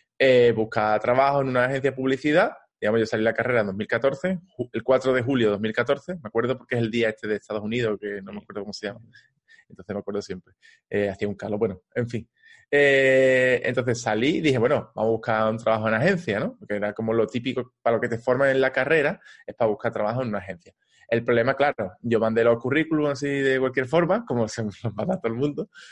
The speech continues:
Speaker 1: y las respuestas fueron malísimas, tipo de sesenta, pues me respondieron cinco, una cosa así. Y entonces yo dije,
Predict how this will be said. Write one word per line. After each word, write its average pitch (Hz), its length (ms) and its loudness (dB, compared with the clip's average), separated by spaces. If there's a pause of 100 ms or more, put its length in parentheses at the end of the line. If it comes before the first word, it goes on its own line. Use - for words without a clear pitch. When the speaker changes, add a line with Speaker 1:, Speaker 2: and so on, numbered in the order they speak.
(200)
Speaker 1:
y 165 180 6
las 139 200 2
respuestas 120 320 -2
fueron 120 180 2
malísimas, 110 500 -2
tipo 98 640 -4
de 98 240 -2
sesenta, 117 420 -4
pues 123 140 -4
me 104 100 -2
respondieron 101 460 -6
cinco, - 500 -16 (160)
una 104 120 -12
cosa 98 180 -20
así. - 140 -20 (600)
Y 147 120 2
entonces 143 280 2
yo 127 60 4
dije, 113 460 -2